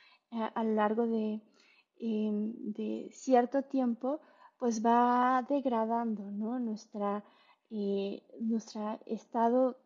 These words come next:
integral, que no solamente, como decía, es físico, sino a nivel del ser, ¿no? Y, y por eso es importante profundizar siempre más allá de la parte física, sino dirigirnos más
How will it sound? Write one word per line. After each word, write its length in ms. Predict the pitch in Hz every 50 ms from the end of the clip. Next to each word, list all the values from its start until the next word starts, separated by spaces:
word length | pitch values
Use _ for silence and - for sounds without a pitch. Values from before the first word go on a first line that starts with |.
| _ -
integral, 720 | 254 240 226 208 233 226 208 220 214 220 214 208 220 214 - _ _
que 100 | - -
no 100 | 214 220
solamente, 460 | 214 - 233 220 226 214 214 208 208 220
como 200 | - 220 214 214
decía, 220 | 190 - 214 208
es 140 | 190 - -
físico, 460 | - 233 220 - 247 226 - 269 262
sino 320 | 254 - 214 208 202 196 _ _ _ _ _ _ _ _ _ _ _ _
a 80 | - 226
nivel 520 | 208 208 202 202 208 214 226 240 247 - _ _
del 260 | - 214 220 220 208 208
ser, 260 | - - 202 196 190 - - _
¿no? 260 | 214 208 220 233 254 247
Y, 380 | - - 208 208 202 202 202 _ _ _ _ _ _ _ _ _ _ _ _ _ _ _ _ _ -
y 160 | 240 226 226
por 160 | 208 240 226 233
eso 220 | 233 233 - 269
es 120 | 262 269
importante 880 | 285 269 262 262 240 247 240 - 240 233 226 226 220 - 233 240 247 240
profundizar 800 | - - 226 226 - - 233 220 214 226 220 - - 233 233 226
siempre 560 | - - 247 233 226 226 214 226 214 220 220
más 280 | 220 226 233 220 -
allá 340 | 247 233 220 208 220 214 214
de 100 | 208 220
la 140 | 220 214 214
parte 380 | - - 233 233 226 - 269 262
física, 520 | - 277 254 - - - - 277 269 302 - - _ _ _ _ _
sino 280 | - - 254 247 254
dirigirnos 760 | 240 262 262 254 277 - - 254 226 - 240 233 240 233 -
más 300 | 233 220 214 214 208 -